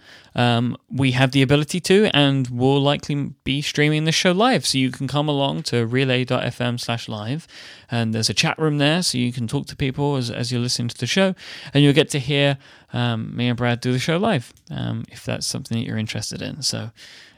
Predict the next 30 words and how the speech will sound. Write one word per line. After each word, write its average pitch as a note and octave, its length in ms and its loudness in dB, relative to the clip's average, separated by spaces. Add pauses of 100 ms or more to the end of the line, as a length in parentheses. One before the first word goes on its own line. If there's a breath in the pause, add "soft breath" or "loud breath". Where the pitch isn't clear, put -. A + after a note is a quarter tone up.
uh, A2+ 260 -6
we'll A#2+ 140 0
let B2 140 2
you C3 100 2
know C#3+ 180 4
about A#2+ 260 0
that. A#2 240 -2
Just - 280 -4
that's, - 260 -4
uh, A#2 300 -4
follow C#3 280 2
the, B2 240 -4
the A2+ 220 -4 (120)
network A2+ 440 -4
account A#2+ 300 -6
'cause - 100 -6
it - 160 -8
tweets - 300 -8
all A2 80 -4
that A2 160 -4
sort - 160 -6
of A#2+ 80 -6
stuff A#2 200 -6
out A#2 180 -4
automatically. A2 580 -8
It's - 120 -6
underscore A2+ 540 -2
Relay G#2+ 360 -6
F A2 140 -12
M. G#2+ 220 -10